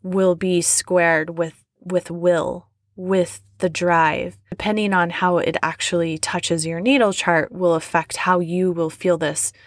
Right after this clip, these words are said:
directly. However, on a collective level, we're all going to feel this. We will witness this.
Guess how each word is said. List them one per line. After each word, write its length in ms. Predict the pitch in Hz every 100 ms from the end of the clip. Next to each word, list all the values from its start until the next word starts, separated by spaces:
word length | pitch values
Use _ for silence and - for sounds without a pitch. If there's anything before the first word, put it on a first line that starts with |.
| - - - _ -
directly. 800 | 190 214 302 - 214 175 160 175 - - -
However, 680 | - 202 196 185 190 180 - _ _ _ - - -
on 160 | 196
a 40 | 190
collective 680 | - - 240 262 - 220 175
level, 360 | 175 170 170
we're 220 | 165 185 -
all 220 | 180 190
going 380 | 185 185 175 170
to 580 | - 175 175 160 160 -
feel 320 | - - 214
this. 300 | 180 156 -
We 160 | 180 185
will 220 | 180 175
witness 520 | 170 190 185 160 -
this. 460 | - 131 - - -